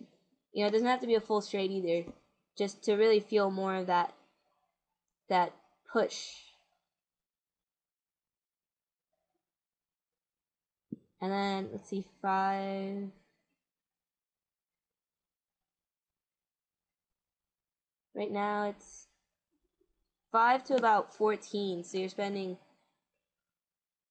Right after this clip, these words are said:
um, nine frames for the character to get up, when I think you could actually do that in maybe, like, six frames, you know?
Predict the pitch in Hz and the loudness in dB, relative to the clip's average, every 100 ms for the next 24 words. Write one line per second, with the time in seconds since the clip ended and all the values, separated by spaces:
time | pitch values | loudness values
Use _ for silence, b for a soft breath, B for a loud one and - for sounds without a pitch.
0 | - 208 214 208 202 196 196 226 240 254 | -2 2 4 2 2 -2 2 4 4 2
1 | 240 233 226 240 233 233 208 196 220 214 | 0 2 2 2 -2 0 0 0 0 0
2 | 214 202 196 196 196 202 - 190 196 320 | 0 -2 0 2 4 2 0 -2 -2 -4
3 | 359 330 262 214 202 - 190 190 190 180 | -2 -2 2 4 2 0 -2 0 2 4
4 | 180 180 185 175 147 143 - - 240 226 | 4 2 -2 -4 -4 -6 -12 -6 -2 -2
5 | - 165 151 - - 185 170 165 | -4 -8 -8 -10 -8 -6 -4 -8